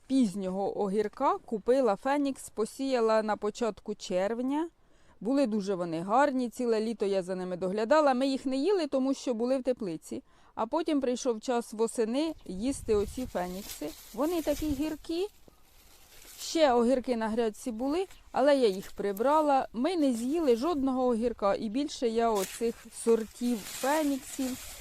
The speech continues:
та різних висаджувати не буду. Краще менше, але гібриди. І саджатиму і в теплиці, і на грядці гібриди. Інше я, ну,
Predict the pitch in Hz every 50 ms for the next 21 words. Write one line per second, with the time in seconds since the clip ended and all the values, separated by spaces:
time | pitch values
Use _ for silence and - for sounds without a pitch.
0 | - - - - - 214 214 214 208 208 180 208 226 285 311 294 254 247 208 208
1 | - 233 220 220 - 285 269 220 247 233 220 226 220 240 226 220 196 202 185 175
2 | 175 - - 247 247 240 226 - - - 233 202 202 220 247 294 339 403 359 -
3 | - 220 190 - - 202 214 220 214 185 202 220 180 170 202 240 269 311 311 233
4 | - 180 170 - - - - - - - - - - - 240 233 214 202 - -
5 | 240 233 214 196 226 269 269 254 - 226 214 220 220 - - 233 208 - 254 240
6 | 240 294 330 320 - - 233 214 202 202 208 214 233 269 285 269 - - - 226
7 | 190 - - - - 180 254 254 214 185 165 156 139 156 180 196 - - - _
8 | _ _ - 453 508 453 - - 311 277 269 254 294 302 302 302 302 277 233 -
9 | - - - - 494